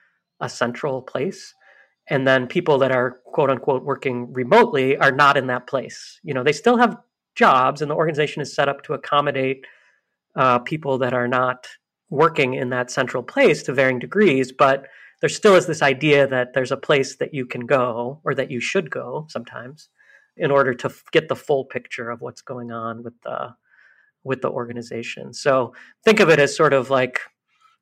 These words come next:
a collection of disparate dots on a page, which is distributed, versus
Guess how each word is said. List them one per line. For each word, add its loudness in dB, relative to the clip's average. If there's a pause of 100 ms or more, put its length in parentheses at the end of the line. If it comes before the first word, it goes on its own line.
(260)
a -4
collection 2
of -8 (200)
disparate 0
dots 4
on -2
a -4
page, -6
which -8
is -10
distributed, 0
versus -8